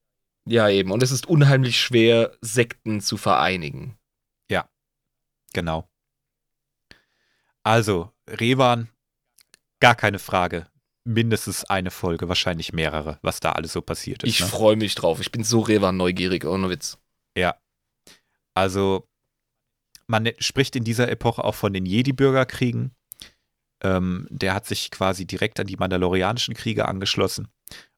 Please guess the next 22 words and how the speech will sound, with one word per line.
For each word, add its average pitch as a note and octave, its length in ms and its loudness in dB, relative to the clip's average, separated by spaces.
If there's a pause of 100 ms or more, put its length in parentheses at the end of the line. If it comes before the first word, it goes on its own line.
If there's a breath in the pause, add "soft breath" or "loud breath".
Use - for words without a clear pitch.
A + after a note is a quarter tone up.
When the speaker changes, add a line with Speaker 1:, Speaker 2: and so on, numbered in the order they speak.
Speaker 2:
Und F#2 160 -2
das - 160 -4
war F#2 140 0
vermutlich F#2 640 -6
der, E2+ 520 -2
der E2+ 100 -2
heftigste - 600 -4
Krieg - 380 -6
der - 140 -2
gesamten F#2+ 420 -6
Epoche. A2 500 -2 (300 soft breath)
Das - 220 -8
war F#2 80 2
der F2+ 140 0
Krieg - 300 -4
mit - 120 -4
der F#2 100 0
Sternschmiede G2 720 -2
und E2+ 140 -6
dem F2 100 -4
ganzen F2 320 -6
Shit. - 320 -4